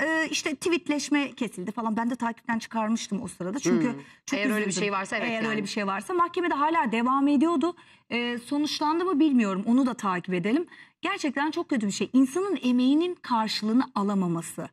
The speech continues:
Speaker 1: ve buna engel olunması. Ne kadar kötü bir şey.
Speaker 2: Şimdi
Speaker 1: Ve
Speaker 2: zaten
Speaker 1: bunu orta rahat gezmesi diğer
Speaker 2: bana
Speaker 1: tarafın,
Speaker 2: göre
Speaker 1: eğer
Speaker 2: yani
Speaker 1: iddialar doğruysa.
Speaker 2: hırsızlık bu dediğin şey
Speaker 1: Evet.
Speaker 2: zaten. Ben hep, benim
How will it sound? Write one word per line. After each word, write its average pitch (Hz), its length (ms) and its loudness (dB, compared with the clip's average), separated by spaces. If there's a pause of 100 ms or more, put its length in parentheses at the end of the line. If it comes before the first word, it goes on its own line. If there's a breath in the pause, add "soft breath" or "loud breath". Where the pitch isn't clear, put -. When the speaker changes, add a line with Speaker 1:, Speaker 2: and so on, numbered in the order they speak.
(460 loud breath)
Speaker 1:
ve 262 240 -2 (400)
buna 302 280 2
engel 277 460 0
olunması. 175 600 -4 (800)
Ne 302 100 -2
kadar 466 220 0
kötü 202 280 -6
bir 185 60 -6
şey. 165 320 -6
Speaker 2:
Şimdi 247 340 2
Speaker 1:
Ve 320 40 2
Speaker 2:
zaten - 260 0
Speaker 1:
bunu 220 100 0
orta 403 200 -4
rahat 370 360 0
gezmesi 294 540 2
diğer 226 140 0
Speaker 2:
bana 226 80 0
Speaker 1:
tarafın, 302 160 0
Speaker 2:
göre 226 100 0
Speaker 1:
eğer 240 60 -2
Speaker 2:
yani 269 120 0
Speaker 1:
iddialar 247 460 -2
doğruysa. 214 180 0
Speaker 2:
hırsızlık 349 540 -2
bu 170 100 -2
dediğin 143 260 0
şey 208 160 -2
Speaker 1:
Evet. 143 100 -2
Speaker 2:
zaten. 170 360 -4 (380 loud breath)
Ben 226 200 2
hep, 285 240 0
benim 240 440 0